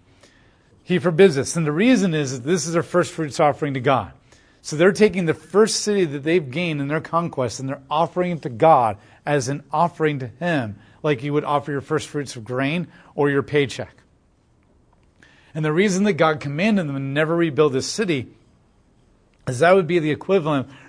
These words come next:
reaching back into the offering plate and taking your offering back from God. He said, "You will lose your son at the cost of the city, and you will lose your other son by the cost of the wall."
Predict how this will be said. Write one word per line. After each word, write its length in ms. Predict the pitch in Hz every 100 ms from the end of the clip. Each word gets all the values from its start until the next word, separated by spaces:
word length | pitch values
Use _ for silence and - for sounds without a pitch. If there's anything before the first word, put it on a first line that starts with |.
| -
reaching 400 | 151 170 156 135
back 300 | 151 151 156
into 160 | 160 156
the 60 |
offering 420 | 147 151 147 139
plate 260 | - 131 123
and 100 | 117
taking 260 | 127 127 131
your 120 | 127
offering 400 | 117 110 123 113
back 200 | 107 101
from 180 | 107 104
God. 300 | 101 80 - _ _ _ _ _ _ _ _ -
He 200 | 185 214
said, 560 | - - 165 135 120 -
"You 260 | 139 123 196
will 220 | 208 180
lose 600 | 147 208 226 147 117 101
your 340 | 110 131 175
son 560 | - - 220 196 123 107
at 140 | 123
the 100 | 120
cost 480 | - - 165 170 -
of 60 | 135
the 100 | 127
city, 520 | - - 226 170 120
and 80 | 123
you 80 | 135
will 120 | 127
lose 240 | 151 156
your 160 | 135 131
other 240 | 190 170
son 320 | 123 - 127
by 80 | 123
the 100 | 120
cost 320 | - 123 117
of 60 | 113
the 60 | 113
wall." 380 | 120 107 76